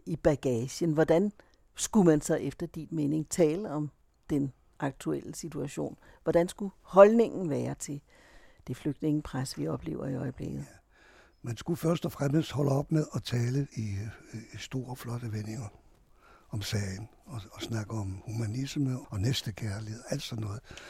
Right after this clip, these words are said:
Speaker 2: Det er meget fint, men, øh, man skal simpelthen tale det ned i græshøjde,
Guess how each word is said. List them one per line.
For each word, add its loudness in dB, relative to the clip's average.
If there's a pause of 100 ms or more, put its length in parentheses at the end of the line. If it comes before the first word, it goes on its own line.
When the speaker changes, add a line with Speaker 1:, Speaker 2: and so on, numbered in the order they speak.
(380)
Speaker 2:
Det 2
er 2
meget 4
fint, -2 (140)
men, 6
øh, 2 (960)
man 2
skal -2
simpelthen -2
tale 2
det 6
ned 8 (800)
i -8
græshøjde, -4